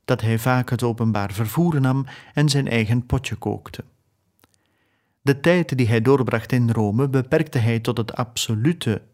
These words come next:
minimum en blitsbezoekjes. En ook kende men zijn devotie tot de heilige Therese van Lisieux.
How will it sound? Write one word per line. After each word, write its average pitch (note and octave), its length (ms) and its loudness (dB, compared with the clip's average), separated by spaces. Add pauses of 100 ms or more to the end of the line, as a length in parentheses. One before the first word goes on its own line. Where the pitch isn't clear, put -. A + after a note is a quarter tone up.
minimum D3+ 760 0 (480)
en C#3+ 360 0
blitsbezoekjes. A2 1080 -4 (720)
En A#2+ 180 0
ook A2+ 240 -2
kende D#3+ 280 2
men C#3 180 2
zijn A2 240 2
devotie C#3 640 0 (320)
tot D#3+ 140 0
de C3+ 60 0
heilige A2+ 380 0
Therese G#2+ 440 -2
van G2+ 120 -4
Lisieux. G2 480 -4